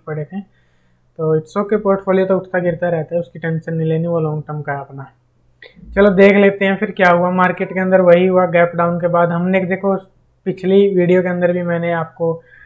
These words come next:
अ, बोला था, इसी support की बात की थी कि पन्द्रह सात सौ के around एक support है और minimum छः सौ सत्तर last बार गया है, तो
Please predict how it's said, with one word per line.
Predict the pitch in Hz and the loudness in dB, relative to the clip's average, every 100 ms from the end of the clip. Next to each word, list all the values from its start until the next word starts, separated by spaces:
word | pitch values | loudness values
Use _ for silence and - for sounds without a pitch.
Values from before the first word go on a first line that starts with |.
| _ _ 165 | _ _ -8
अ, | 151 | -4
बोला | 156 160 165 175 | 0 2 2 2
था, | 170 165 160 175 | 0 -4 -8 -12
इसी | 165 180 | -10 -8
support | 165 175 160 160 - | -4 0 2 0 -2
की | 165 | -2
बात | 160 160 - | -2 -2 -6
की | 160 | -10
थी | 160 | -10
कि | 160 | -10
पन्द्रह | 165 165 165 170 | -8 -4 -2 -2
सात | 170 160 - | -2 -4 -6
सौ | 165 | -4
के | 165 | -2
around | 160 160 156 | 0 -2 -4
एक | 156 | -6
support | - 156 151 151 151 | -8 -8 -6 -6 -8
है | 170 _ _ _ - | -14 _ _ _ -8
और | |
minimum | 170 170 175 175 175 | -4 -2 0 -2 -4
छः | 165 170 | -6 -6
सौ | 165 170 | -6 -6
सत्तर | 170 170 170 | -6 -4 0
last | 165 160 - | 0 -2 -4
बार | 160 160 | -6 -4
गया | 156 151 | -4 -4
है, | 185 - - _ _ | -8 -14 -20 _ _
तो | - 180 175 - | -4 -2 -4 -10